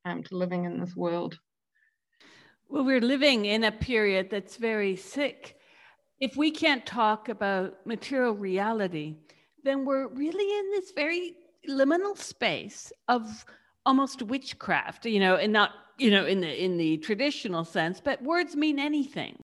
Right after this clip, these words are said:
Speaker 2: There's a lovely book written in the seventies by French-Tunisian ethnographer Jean Féverette Sada called Deadly Words.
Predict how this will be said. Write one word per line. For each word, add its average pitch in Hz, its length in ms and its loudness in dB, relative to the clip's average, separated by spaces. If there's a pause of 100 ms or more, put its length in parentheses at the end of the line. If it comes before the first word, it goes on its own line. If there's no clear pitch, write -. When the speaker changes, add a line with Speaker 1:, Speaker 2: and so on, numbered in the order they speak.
Speaker 2:
There's 269 200 0
a 247 80 2
lovely 311 460 2
book 247 400 -2 (460)
written 247 440 2
in 226 340 -4
the 233 160 -6
seventies 185 800 -8
by 196 240 -2
French-Tunisian 220 1160 -4
ethnographer 202 720 -4
Jean 202 220 -4
Féverette 208 520 -6
Sada 220 540 -6 (680)
called 220 500 0 (400)
Deadly 233 400 -2
Words. 202 640 -4